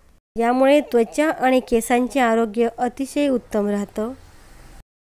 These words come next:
यामुळे किडनीचे फंक्शन व्यवस्थित व्हायला लागते. अंतस्रावी ग्रंथी उत्तम काम करतात. मोडालेल्या गव्हाच्या खिरीमुळे ब्लड प्लेटलेट काउंट व्यवस्थित राहतो.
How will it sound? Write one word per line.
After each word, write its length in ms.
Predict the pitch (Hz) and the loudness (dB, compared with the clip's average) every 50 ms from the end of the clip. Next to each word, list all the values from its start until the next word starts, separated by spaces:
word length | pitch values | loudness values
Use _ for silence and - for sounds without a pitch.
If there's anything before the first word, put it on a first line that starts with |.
| _ _ _ _ _ _ _ _ _ _ _ _ _ _ _ _ _ - | _ _ _ _ _ _ _ _ _ _ _ _ _ _ _ _ _ -4
यामुळे 500 | 214 220 226 240 269 277 285 294 320 320 | -2 0 2 2 2 2 4 2 2 2
किडनीचे 600 | 320 277 247 208 214 240 262 254 - - 320 339 | 2 0 0 0 2 0 0 -2 -2 -2 -2 -2
फंक्शन 440 | 330 - 254 254 240 - 262 254 254 | -2 -2 -2 -2 -2 -2 -2 0 0
व्यवस्थित 460 | 233 220 208 208 220 233 - 285 294 | 2 2 2 2 0 0 -2 -4 -4
व्हायला 280 | 285 277 262 240 226 | -4 -4 -2 -2 -2
लागते. 440 | 220 214 208 196 _ - 214 220 240 254 - _ _ _ _ _ - | -2 -4 -4 -8 _ -8 -6 -6 -6 -8 -12 _ _ _ _ _ -6
अंतस्रावी 760 | - 220 226 220 277 285 302 294 - - 294 277 269 277 285 269 | -4 -2 0 0 0 0 0 -2 -4 -4 -2 0 0 0 0 0
ग्रंथी 420 | 220 233 220 220 220 - 226 226 | -2 -2 -2 -2 -4 -6 -8 -6
उत्तम 440 | - - 240 - _ - 294 311 311 | -4 -6 -6 -6 _ -2 -2 -2 -2
काम 260 | 311 - 247 214 214 | -2 -2 -4 -4 -4
करतात. 420 | 208 - 196 190 - - 202 214 240 - _ _ _ _ _ _ _ _ _ _ _ _ _ _ _ _ - | -6 -8 -10 -12 -12 -12 -12 -12 -12 -14 _ _ _ _ _ _ _ _ _ _ _ _ _ _ _ _ -2
मोडालेल्या 500 | 233 240 254 269 285 285 294 311 311 311 | 2 2 4 4 4 2 2 2 2 2
गव्हाच्या 500 | 254 226 220 226 233 240 - - 262 269 247 | 2 2 2 2 0 0 0 0 -2 -2 -2
खिरीमुळे 640 | - 262 233 233 233 226 226 233 233 233 240 254 233 | -2 -2 0 0 2 2 2 2 2 2 2 0 -2
ब्लड 440 | 247 285 247 202 214 226 247 277 277 - | -4 -8 -4 -2 0 2 2 2 0 -2
प्लेटलेट 400 | - 254 233 233 - - 233 233 - - - | -4 -2 -2 -2 0 0 -2 -2 -2 -4 -4
काउंट 360 | 233 214 214 226 233 220 - - _ - | -2 0 0 0 -2 -4 -6 -12 _ -6
व्यवस्थित 580 | 247 233 226 220 226 240 240 - - 294 277 - | -2 -2 0 0 0 0 -2 -2 -6 -8 -6 -6
राहतो. 440 | 285 254 240 202 - 220 214 233 | -6 -6 -6 -6 -6 -8 -8 -8